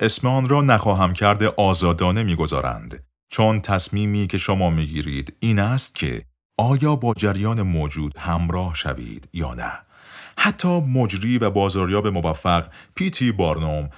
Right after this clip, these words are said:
که در کتاب هر دقیقه یک مشتری به دنیا می‌آید درباره‌اش نوشتم،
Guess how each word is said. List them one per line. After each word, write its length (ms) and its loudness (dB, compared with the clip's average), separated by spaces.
که 180 -2
در 180 0
کتاب 380 0
هر 280 0
دقیقه 420 0
یک 320 -2
مشتری 400 0
به 100 2
دنیا 260 0
می‌آید 500 0
درباره‌اش 640 2
نوشتم، 640 0